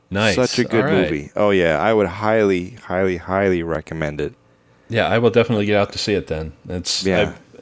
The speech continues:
Speaker 1: yeah, I, I mean, I've been thinking about seeing it anyway, with all, but with everything coming up, I'm like, "Okay, I gotta make sure I can find
Speaker 2: Oh.
Speaker 1: time to
Speaker 2: Oh, yeah, you have to.
Speaker 1: squeeze
Speaker 2: You
Speaker 1: it in,"
Speaker 2: have to.
Speaker 1: so.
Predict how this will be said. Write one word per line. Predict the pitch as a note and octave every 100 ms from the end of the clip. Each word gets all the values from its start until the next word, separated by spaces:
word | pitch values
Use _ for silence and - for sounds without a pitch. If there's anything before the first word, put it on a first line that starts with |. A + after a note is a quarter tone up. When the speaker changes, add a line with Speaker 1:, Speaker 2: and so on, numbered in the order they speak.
| -
Speaker 1:
yeah, | A#2+ A#2
I, | A#2+ C3+
I | C3+
mean, | C#3+ C3
I've | B2
been | A2+
thinking | - B2
about | A2 G2
seeing | - G#2+ F#2
it | F2+
anyway, | F#2 F2 E2
with | E2+
all, | F#2 G2
but | - F#2
with | F2+
everything | F#2 F2+ F2
coming | - F2 F2
up, | E2+
I'm | D#2 D#2+
like, | D#2 E2
"Okay, | D#2+ D2
I | D2
gotta | D#2+
make | D#2 E2+
sure | F2
I | D#2
can | D#2
find | D#2 C2+
Speaker 2:
Oh. |
Speaker 1:
time | D#2 E2+ D#2
to | D2+
Speaker 2:
Oh, | F2+ E2+
yeah, | D#2
you | D2+ E2
have | D2+ D2+ D2+
to. | D#2
Speaker 1:
squeeze | D2+ F#2+ F2+
Speaker 2:
You |
Speaker 1:
it | E2+
in," | E2+
Speaker 2:
have | E2+ D#2
to. |
Speaker 1:
so. | - D#2 D2